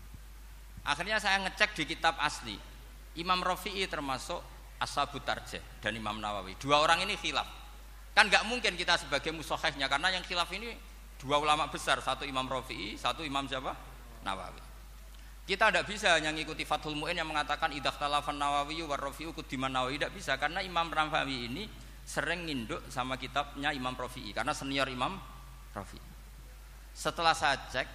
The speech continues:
di kitab Om, kitab asli Mamba ya, sa-, satu sumbernya semua mazhab apa? Syafi'i. Ternyata Imam Syafi'i nak ngendikan hanya begini,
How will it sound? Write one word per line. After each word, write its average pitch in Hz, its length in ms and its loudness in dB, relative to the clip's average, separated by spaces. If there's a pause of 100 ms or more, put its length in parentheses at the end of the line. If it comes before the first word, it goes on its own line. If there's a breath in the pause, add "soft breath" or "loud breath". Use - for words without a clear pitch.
(320)
di 123 100 -4
kitab - 400 0
Om, 127 240 0
kitab 131 380 2
asli 120 640 -2 (220)
Mamba 117 560 0
ya, 98 80 -6
sa-, - 160 -8
satu 110 240 -2
sumbernya 110 720 -4 (100)
semua 120 300 -2
mazhab 110 320 -2
apa? 127 240 -4 (480)
Syafi'i. - 400 -6 (160)
Ternyata 202 320 4
Imam 233 160 2
Syafi'i 226 320 2
nak 208 160 0
ngendikan 190 320 4
hanya 170 160 2
begini, 127 320 -6